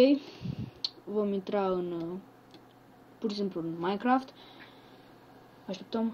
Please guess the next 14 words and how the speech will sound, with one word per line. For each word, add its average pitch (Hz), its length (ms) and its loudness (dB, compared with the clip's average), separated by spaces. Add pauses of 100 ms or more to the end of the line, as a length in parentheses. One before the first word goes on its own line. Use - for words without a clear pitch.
(120)
adică 220 280 2
în 208 80 2
componentele 226 500 6
Minecraft-ului. 202 760 6 (2500)
Dacă 185 200 -2
putem 190 340 0
să 185 100 -4
zicem 180 320 -2
așa. 226 440 -2 (1600)
Sper - 280 6
să - 100 2
se - 160 4
deschidă 185 800 2 (240)
azi. 190 380 0